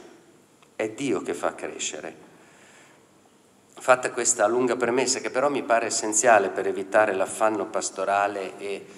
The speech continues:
la ricerca delle facili ricette, seguo un'altra immagine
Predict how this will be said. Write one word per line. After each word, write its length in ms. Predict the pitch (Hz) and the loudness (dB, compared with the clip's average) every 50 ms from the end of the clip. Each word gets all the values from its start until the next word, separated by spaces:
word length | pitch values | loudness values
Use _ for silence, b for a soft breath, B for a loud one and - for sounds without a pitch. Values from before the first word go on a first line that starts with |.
| B B B B B B | B B B B B B
la 120 | 107 95 | -4 -4
ricerca 500 | 98 101 98 - - 117 113 113 - 104 98 | -4 -4 -4 -4 -2 -2 -2 -2 -2 -4 -2
delle 200 | 98 95 95 90 | -2 -2 -4 0
facili 520 | - 107 104 107 - - 104 92 92 92 | 2 4 4 4 4 0 0 0 0 2
ricette, 840 | 92 92 - - - 90 82 80 - - - 101 101 104 - - - - - B B B B B B B B B B B B - B B B B B B B | 2 0 0 0 0 0 -2 -4 -8 -12 -8 -8 -8 -8 -10 -16 -20 -20 -20 B B B B B B B B B B B B -20 B B B B B B B
seguo 800 | - - - - 143 143 - - 131 123 120 117 110 90 - - | -2 0 0 2 2 0 2 2 4 6 6 6 4 2 0 -2
un'altra 460 | - 117 120 123 127 127 117 - 110 | 0 4 6 6 6 6 4 0 -2
immagine 680 | 107 101 101 98 92 87 87 87 - 92 90 90 90 | -2 0 2 4 4 4 4 0 -4 -6 -4 -4 -4